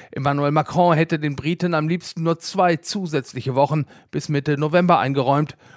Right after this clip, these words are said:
um den Druck auf das Unterhaus zu erhöhen, endlich dem Austrittsabkommen zuzustimmen. Der Rest der E U siebenundzwanzig verspürte allerdings wenig Neigung,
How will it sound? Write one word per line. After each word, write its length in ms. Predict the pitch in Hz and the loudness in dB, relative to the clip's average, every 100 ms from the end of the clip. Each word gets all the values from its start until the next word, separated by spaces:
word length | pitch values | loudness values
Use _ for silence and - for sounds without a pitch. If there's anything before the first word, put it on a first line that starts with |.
| - _ - | -20 _ -10
um 160 | 135 | -4
den 140 | 139 139 | -2 2
Druck 300 | 165 208 180 | 4 4 2
auf 120 | 147 | 0
das 160 | 147 | -4
Unterhaus 580 | 165 233 214 143 135 - | 0 0 2 2 2 -2
zu 100 | - | -4
erhöhen, 460 | 110 120 127 143 - _ | -2 -2 -2 -2 -4 _
endlich 640 | 147 170 - - 185 170 | -2 -2 -6 -4 -4 -2
dem 240 | - 156 - - | -4 -4 -2 0
Austrittsabkommen 880 | 180 - 147 - 113 - 120 127 | 0 0 -4 -4 -6 -4 -4 -4
zuzustimmen. 680 | - 147 - - 110 69 - _ _ _ _ _ _ | -4 -6 -6 -8 -10 -10 -16 _ _ _ _ _ _
Der 100 | 110 | -2
Rest 360 | 147 175 - - - | 0 0 -6 -14 -6
der 160 | 143 - | -4 -2
E 120 | 160 | -2
U 120 | 185 | -2
siebenundzwanzig 800 | 160 196 185 170 147 160 151 170 | 0 0 2 0 2 0 0 -4
verspürte 540 | - 160 - 185 180 147 | -2 -4 2 0 2 0
allerdings 420 | 165 160 147 156 | 0 0 -4 -4
wenig 300 | 160 165 131 | -2 -2 -2
Neigung, 480 | 147 143 143 165 | 0 0 2 0